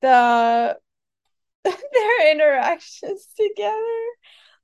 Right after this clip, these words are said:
Like, I feel like you guys were annoyed by the whole book, but it was, like, I kinda <laughs> liked the whole chasing part.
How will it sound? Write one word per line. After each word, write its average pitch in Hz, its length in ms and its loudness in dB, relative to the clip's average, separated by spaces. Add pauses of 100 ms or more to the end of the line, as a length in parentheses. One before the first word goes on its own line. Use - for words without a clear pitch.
Like, 370 140 -10
I 311 180 0
feel 320 240 -10
like 294 260 4
you 262 80 -8
guys 262 340 0
were 262 220 -2
annoyed 233 340 -6
by 240 160 -6
the 247 100 -10
whole 240 200 -10
book, 220 260 -8 (140)
but 277 320 -2 (760)
it 311 140 -2
was, 359 240 0
like, 381 260 2 (1080)
I 330 200 2
kinda 415 280 0 (160)
<laughs> - 160 -4
liked 427 260 0 (240)
the 370 160 -12
whole 302 400 4 (560)
chasing 311 1120 -8
part. 339 280 -2